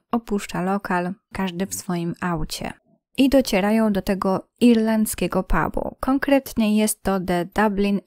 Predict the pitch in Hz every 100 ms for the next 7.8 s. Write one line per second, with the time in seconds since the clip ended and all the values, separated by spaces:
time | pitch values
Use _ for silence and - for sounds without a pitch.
0 | - 190 175 175 - - 170 165 - 170
1 | 165 - 233 233 233 226 - _ _ _
2 | - - 277 269 226 202 196 202 208 208
3 | - 190 190 180 180 - - 185 180 -
4 | - 180 175 190 175 - - - - 226
5 | 208 220 202 180 175 180 180 - 185 180
6 | 180 175 170 170 190 - 185 170 165 -
7 | - 165 160 165 165 165 151 -